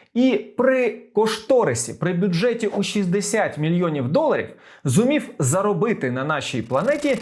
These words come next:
трошки більше ста п'ятдесяти мільйонів. Про неймовірний касовий успіх говорити не можемо, але це все ж таки плюс. Так що будемо сподіватися,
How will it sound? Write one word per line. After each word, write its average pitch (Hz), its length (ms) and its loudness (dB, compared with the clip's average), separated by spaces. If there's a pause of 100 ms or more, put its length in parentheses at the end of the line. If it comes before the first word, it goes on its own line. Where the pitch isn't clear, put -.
(280)
трошки 254 600 2
більше 202 460 0
ста 175 480 -2
п'ятдесяти 156 880 -4
мільйонів. 151 540 0 (360)
Про - 300 2
неймовірний 240 760 0
касовий 147 500 -2
успіх 147 420 0
говорити 160 480 -2
не 160 140 0
можемо, 302 540 0 (200)
але 135 680 0
це 147 260 -2
все 160 440 -2
ж - 140 -8
таки 233 460 -4 (160)
плюс. 330 440 0 (300)
Так 175 180 -2
що 180 160 0
будемо 135 440 2
сподіватися, 180 840 -2